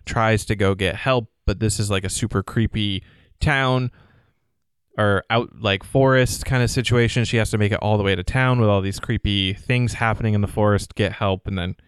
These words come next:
come back with it. The doll talks to her and gives her advice and is generally, like, the good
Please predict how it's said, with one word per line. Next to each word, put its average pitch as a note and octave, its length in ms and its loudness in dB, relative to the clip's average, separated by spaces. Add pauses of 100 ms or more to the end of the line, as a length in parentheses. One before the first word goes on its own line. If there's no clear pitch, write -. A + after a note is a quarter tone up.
(120)
come F#2+ 200 -6
back E2 260 -6
with A#1+ 140 -8
it. B1+ 120 -8 (760)
The - 100 2
doll C3+ 640 2 (1000)
talks A#2 380 2
to A#2 140 0
her G#2+ 380 0
and A2+ 160 2
gives A2 200 2
her F#2+ 140 0
advice G2+ 680 0 (100)
and G2+ 380 0
is G#2 200 -2
generally, G#2+ 460 2
like, G2 400 0 (580)
the G#2 340 0 (240)
good A2+ 400 2